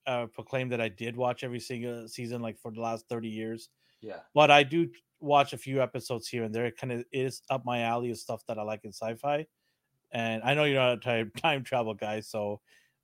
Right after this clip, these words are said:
Speaker 1: this might annoy you, but
Speaker 2: No, I understand what it's about. It's fine. Proceed.
Speaker 1: I just was floored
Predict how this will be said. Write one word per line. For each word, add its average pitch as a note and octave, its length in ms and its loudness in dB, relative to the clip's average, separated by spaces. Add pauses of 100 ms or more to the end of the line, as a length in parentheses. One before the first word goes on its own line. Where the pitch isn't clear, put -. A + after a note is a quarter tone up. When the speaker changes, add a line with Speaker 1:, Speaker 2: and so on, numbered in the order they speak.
(120)
Speaker 1:
this D#3+ 200 0
might C#3 160 6
annoy A#2 260 2
you, C3 340 -2 (120)
but F#3+ 300 12
Speaker 2:
No, G#2+ 60 4
I G#2+ 100 6
understand G2 500 -2
what F2 100 -4
it's E2+ 160 -8
about. D#2 340 -6
It's - 140 -14
fine. D2+ 320 -10 (320)
Proceed. G#2 320 -4
Speaker 1:
I C#3+ 540 2
just - 260 -10
was B2+ 140 -2
floored B2 720 0